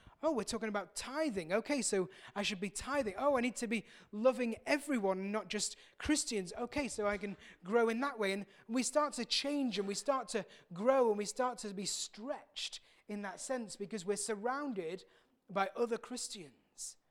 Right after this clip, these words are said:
other people who are on that journey, other people who are moving towards that common goal of becoming more and more like Christ. And as we do that, we become more and more like the men and women that God has called us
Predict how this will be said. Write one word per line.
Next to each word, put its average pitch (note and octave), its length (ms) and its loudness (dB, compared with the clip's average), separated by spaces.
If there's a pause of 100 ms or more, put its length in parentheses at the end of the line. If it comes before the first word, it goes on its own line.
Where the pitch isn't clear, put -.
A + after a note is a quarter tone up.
(320)
other B3+ 200 4
people C#4 340 2
who G3+ 120 2
are G3+ 160 4
on B3 220 -2
that G3 220 -4
journey, G#3+ 600 -4 (340)
other A3+ 140 0
people C4 320 0
who G#3 160 4
are G#3 80 4
moving G#3+ 640 0 (260)
towards G#3+ 380 0
that G3 220 0 (220)
common B3+ 380 -2
goal G3 340 2
of D#3+ 100 -8
becoming G3+ 440 -2
more B3 340 2
and G3+ 180 -2
more F3 440 -2 (320)
like F#3+ 380 -6 (260)
Christ. - 720 -10 (500)
And G#3 100 -2
as G#3 160 0
we A3+ 100 -2
do B3+ 260 0
that, F3+ 200 -2
we F#3+ 120 0
become F#3+ 420 -2 (280)
more A#3 280 2
and G#3+ 100 0
more G#3 260 -2
like F3+ 280 -4
the F#3+ 80 0
men G#3 300 -2
and G3 160 -4
women F#3+ 280 -4
that D#3 140 -10
God F#3 180 -4
has E3+ 140 -6
called A3 380 -6
us D3+ 340 -10